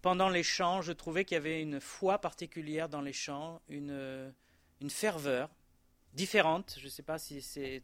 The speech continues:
ce qui se passe, mais ça nous rapproche de Dieu d'une certaine façon. On veut vraiment dé-, dire notre foi dans le Seigneur.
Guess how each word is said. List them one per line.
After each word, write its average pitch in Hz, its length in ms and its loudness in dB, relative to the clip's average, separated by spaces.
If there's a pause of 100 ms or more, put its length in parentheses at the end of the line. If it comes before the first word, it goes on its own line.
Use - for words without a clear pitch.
ce - 140 -12
qui - 120 -8
se - 100 -4
passe, 151 360 2
mais 143 300 -2 (1200)
ça - 160 8
nous 208 120 8
rapproche 202 480 6
de 180 100 6
Dieu 175 300 4
d'une 175 160 -4
certaine 165 320 -2
façon. 175 720 -2 (580)
On 151 160 -2
veut 160 160 2
vraiment 180 680 6 (320)
dé-, 160 320 2
dire 180 240 4
notre 165 280 0
foi 190 460 10
dans 160 140 2
le 160 80 4
Seigneur. 151 680 0